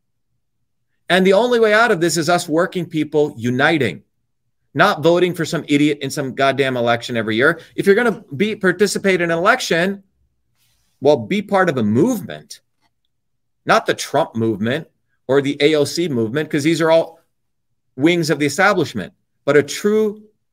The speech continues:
movement of working people, bottoms up. Now, in order to build that movement, you need a physics,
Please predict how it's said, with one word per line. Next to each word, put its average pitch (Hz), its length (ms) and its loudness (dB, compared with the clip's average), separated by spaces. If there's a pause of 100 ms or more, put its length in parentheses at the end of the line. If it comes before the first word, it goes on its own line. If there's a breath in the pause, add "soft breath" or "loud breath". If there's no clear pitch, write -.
(100)
movement 170 480 2
of 123 140 -2
working 139 340 0
people, 110 300 -8
bottoms 113 320 0
up. - 320 -2 (760)
Now, 156 120 4
in 160 60 0
order 190 260 4
to 175 80 2
build 185 240 2
that 151 180 2
movement, 175 680 -2 (1120)
you 151 160 2
need 170 340 2
a 151 100 -2
physics, - 580 -4